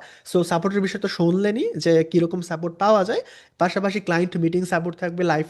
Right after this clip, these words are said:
টাইম, যে কোনো প্রকার টেকনিক্যাল সাপোর্ট থাকবে লাইফ টাইম, এবং পাশাপাশি বাহির থেকে পেমেন্ট নিয়ে আসার ক্ষেত্রে যে পেমেন্ট গেটওয়ে সাপোর্টটা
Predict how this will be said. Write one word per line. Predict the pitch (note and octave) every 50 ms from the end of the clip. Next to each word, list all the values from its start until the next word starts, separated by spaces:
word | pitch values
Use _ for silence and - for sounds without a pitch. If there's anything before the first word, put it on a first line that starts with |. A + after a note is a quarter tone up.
| -
টাইম, | - E3 E3+ E3
যে | D3 D#3 D#3
কোনো | D#3 F3+ F3+
প্রকার | F3 E3+ F3 F3+ E3+
টেকনিক্যাল | - E3+ E3 F#3 F3+ F#3 F3+ F3
সাপোর্ট | - F3 E3 F3 E3+ E3
থাকবে | - E3+ E3+ F3
লাইফ | E3+ E3 E3 E3 E3 -
টাইম, | - F3 F3 F3 - - - - - -
এবং | C#3+ E3+ G#3 C4 C4+ B3+
পাশাপাশি | B3 A#3+ A#3 - C4 G#3+ G3+ F#3 - C#4
বাহির | B3+ F#3 D#3+ F3 F#3 F3
থেকে | F3+ F#3+ - G3
পেমেন্ট | F#3+ - F#3 F#3+ G#3 A3+ B3 B3+ B3 -
নিয়ে | G3 F#3 F#3+ F#3+
আসার | F#3+ F#3 G3 F#3+
ক্ষেত্রে | F#3 - G3 F#3 F#3 - - C#4+ D4+
যে | - A#3+
পেমেন্ট | A#3 A#3+ F#3 F#3 F#3+ G3+ G3 G3 F#3
গেটওয়ে | F#3 F3+ F3+ F3+ F#3 F#3+
সাপোর্টটা | F#3 - E3 D3+ - F3+ F#3 F#3 - -